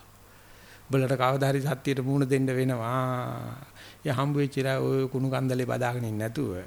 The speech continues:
ඔය මායියත් අතහැරලා, ඔය ගැවිච්ච දෑකැත්තත් අතහැරලා,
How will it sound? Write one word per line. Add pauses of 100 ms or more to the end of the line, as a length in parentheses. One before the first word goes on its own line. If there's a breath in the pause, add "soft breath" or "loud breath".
(160)
ඔය
මායියත්
අතහැරලා,
ඔය
ගැවිච්ච
දෑකැත්තත්
අතහැරලා,